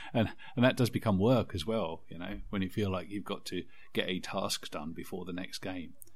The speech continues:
It's fair enough if you're in a book club and you haven't read the book you're supposed to be talking about next week. That makes sense. But,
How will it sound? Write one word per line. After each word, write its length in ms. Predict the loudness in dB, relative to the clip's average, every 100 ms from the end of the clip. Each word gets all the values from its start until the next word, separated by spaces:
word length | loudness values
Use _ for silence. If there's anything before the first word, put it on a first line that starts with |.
| -12 -12
It's 80 | -4
fair 140 | 4 6
enough 220 | 6 4
if 100 | 0
you're 100 | 2
in 60 | 2
a 40 |
book 200 | 2 2
club 220 | 0 -2
and 80 | 0
you 60 | 0
haven't 160 | 0
read 160 | 0 -2
the 40 | -2
book 240 | -2 -2
you're 80 | -6
supposed 220 | -4 -4
to 60 | -6
be 80 |
talking 260 | -4 -4 -4
about 180 | -6 -6
next 240 | -8 -4
week. 220 | -4 -4 -8 -4
That 180 | 0 0 0
makes 180 | -6 -2
sense. 320 | -2 -2 -4 -8 -4
But, 160 | -2 0